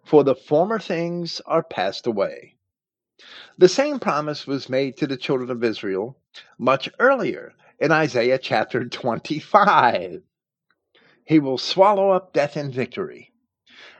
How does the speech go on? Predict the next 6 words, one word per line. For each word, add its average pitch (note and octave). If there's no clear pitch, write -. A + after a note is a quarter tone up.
and B2+
Yahweh G3+
God G2
will C#3+
wipe F3+
away F3+